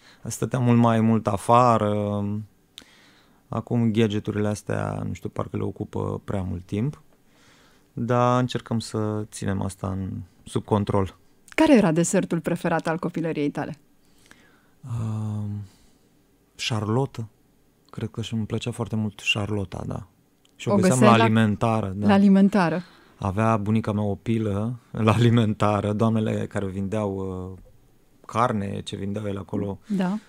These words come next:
Speaker 1: Uh, veneau, noi stă-, stăteam la parter și veneau, uh, să le facă câte un ibiric cu cafea.
Speaker 2: Era nechezol, probabil,
Speaker 1: Exact,
Speaker 2: da,
Speaker 1: și,
Speaker 2: năuț.
Speaker 1: uh, în schimb, uh,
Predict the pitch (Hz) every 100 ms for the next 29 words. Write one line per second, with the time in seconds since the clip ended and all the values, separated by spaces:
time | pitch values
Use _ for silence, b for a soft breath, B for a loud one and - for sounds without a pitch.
0 | b 117 110 107 107 107 101 98 107 110
1 | 113 113 110 110 - - - - 107 113
2 | 107 101 98 110 107 - 104 107 110 107
3 | 101 101 98 98 101 104 101 - 98 110
4 | - 101 101 95 95 95 90 _ _ _
5 | _ _ - - 104 95 104 104 - -
6 | - 92 - 50 - - _ _ b b
7 | b 214 226 226 226 233 175 220 208 180
8 | 185 165 175 175 196 269 214 196 220 254
9 | 233 208 202 151 156 147 156 160 135 135
10 | - - - 151 151 143 135 135 131 131
11 | 127 127 123